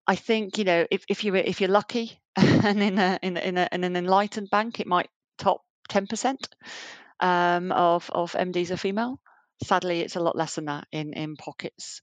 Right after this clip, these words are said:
particularly more in, in your sector, I would say, Tom, of the real front office trading, client-facing roles.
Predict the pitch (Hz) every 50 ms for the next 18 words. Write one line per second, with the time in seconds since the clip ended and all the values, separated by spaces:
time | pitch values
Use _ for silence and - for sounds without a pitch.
0 | _ - 185 - 202 - - 170 160 156 151 160 156 151 156 156 156 156 151 151
1 | 156 - - 151 156 156 156 151 147 139 _ _ _ _ _ 104 - 156 156 170
2 | 160 - - - - - - 160 160 156 156 - - - 165 160 160 160 _ -
3 | - - - - - - - _ - - 180 170 156 170 160 156 156 - - 156
4 | 147 147 147 160 170 165 165 160 156 156 151 - - - - 160 160 165 160 -
5 | - 175 160 - - 165 160 156 - - - - - - _ _ _ _ - -
6 | - - 170 165 165 165 175 170 170 165 165 165 - - - - 165 165 165 -
7 | - 175 160 - 180 170 165 170 170 180 175 - - -